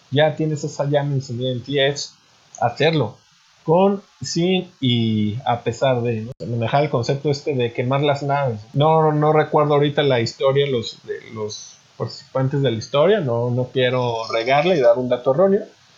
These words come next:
pero, eh, sí recuerdo que más o menos era, pues, cuando iban a conquistar por vía, eh, marítima y llegaban a la tierra por conquistar,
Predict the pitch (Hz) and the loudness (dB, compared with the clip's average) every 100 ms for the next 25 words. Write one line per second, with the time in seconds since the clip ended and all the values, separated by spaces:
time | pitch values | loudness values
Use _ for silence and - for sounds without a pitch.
0 | - - _ _ - 220 233 254 254 - | -20 -20 _ _ 2 4 4 2 -2 -4
1 | 135 127 - 170 170 180 156 151 170 160 | 0 0 2 0 2 2 2 0 0 -2
2 | 160 147 156 156 156 - 170 160 165 160 | -2 0 0 -2 -4 -6 -2 0 0 0
3 | 156 139 143 139 147 135 131 147 139 147 | -2 -4 -8 -4 0 0 0 0 0 -2
4 | 139 135 123 120 123 131 135 131 127 110 | -4 -2 -2 -2 -2 2 4 4 4 0
5 | 107 - _ - - _ 117 113 123 147 | -4 -10 _ -20 -20 _ -4 -2 0 0
6 | 160 170 170 160 120 117 131 131 117 110 | 0 0 0 0 0 0 0 0 -2 -2
7 | 135 117 131 - 127 139 135 139 185 196 | -2 0 0 -2 -4 -2 -2 -2 -2 -4